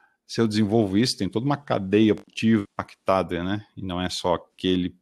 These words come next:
ponto em específico. Então, a inovação tem esse poder de fazer com que a gente olhe melhores ou novas formas de resolver problemas reais, e isso impacta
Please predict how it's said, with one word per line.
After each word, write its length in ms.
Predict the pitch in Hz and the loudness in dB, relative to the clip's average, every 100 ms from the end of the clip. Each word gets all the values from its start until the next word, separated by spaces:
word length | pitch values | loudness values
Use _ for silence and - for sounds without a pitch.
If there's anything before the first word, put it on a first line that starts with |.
| _ | _
ponto 280 | 92 87 95 | 0 2 -4
em 40 | |
específico. 600 | - 98 - - - _ _ _ _ _ _ _ | -6 -6 -6 -10 -12 _ _ _ _ _ _ _
Então, 300 | 95 - 85 | -14 -4 -2
a 40 | 87 | -2
inovação 440 | 87 85 - 90 | -2 -4 -4 -6
tem 180 | - 101 | -2 -4
esse 160 | - | -4
poder 500 | 117 - 151 117 117 | -8 -2 0 4 4
de 220 | 131 127 - _ | 2 -4 -10 _
fazer 380 | - 110 101 | -8 -4 -2
com 100 | 95 | 0
que 120 | 107 113 | 0 0
a 20 | |
gente 320 | 101 104 120 | -2 -2 2
olhe 400 | 101 98 117 147 _ _ - | 4 4 2 -4 _ _ -4
melhores 720 | 104 98 95 95 123 139 127 202 | 0 2 4 4 2 -4 -8 -4
ou 100 | 101 | -2
novas 380 | 98 92 107 - | 2 2 0 -4
formas 580 | - 110 127 151 - _ | -2 0 0 -4 -8 _
de 160 | 113 110 | -6 -4
resolver 800 | 117 127 143 110 95 98 113 127 _ _ _ _ _ _ | -4 -2 -2 0 0 0 -4 -6 _ _ _ _ _ _
problemas 440 | - 101 101 98 110 | -2 0 2 0 0
reais, 580 | 123 113 104 135 - - | 0 2 2 0 -4 -2
e 160 | 120 | 0
isso 220 | 98 - 120 | 0 0 -6
impacta 680 | 117 95 92 - 113 117 | -2 -2 -2 -2 -4 -4